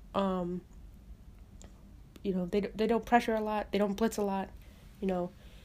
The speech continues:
That means he's gotta sit in the pocket and make the correct le-, reads and just trust himself.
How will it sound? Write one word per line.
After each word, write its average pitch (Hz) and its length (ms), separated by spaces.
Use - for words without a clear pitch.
That 240 120
means 247 280
he's 247 220
gotta 240 180
sit - 220
in 226 120
the 214 60
pocket 196 500
and 190 240
make 226 180
the 233 80
correct 202 320
le-, 175 340
reads 180 460
and 247 100
just 240 200
trust 294 300
himself. - 460